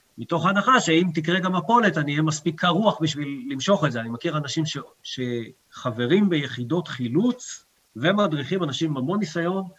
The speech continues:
שנקלעו למפולת עם, עם איירבג ולא הצליחו להפעיל את האיירבג.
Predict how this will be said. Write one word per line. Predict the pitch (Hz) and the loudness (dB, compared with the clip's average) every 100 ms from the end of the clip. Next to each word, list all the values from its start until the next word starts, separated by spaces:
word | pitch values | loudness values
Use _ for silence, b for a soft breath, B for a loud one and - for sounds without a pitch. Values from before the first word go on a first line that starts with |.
| b b - | b b -16
שנקלעו | 113 123 127 160 208 | -8 -6 0 4 4
למפולת | 196 156 170 156 151 | 2 0 0 0 0
עם, | 170 165 165 | 0 -2 0
עם | 175 190 | 2 2
איירבג | 160 156 156 156 131 | 0 -2 0 -2 -4
ולא | 131 175 | -2 -2
הצליחו | 156 147 123 | -2 -6 -6
להפעיל | 117 - 104 | -10 -10 -10
את | |
האיירבג. | 101 98 | -8 -10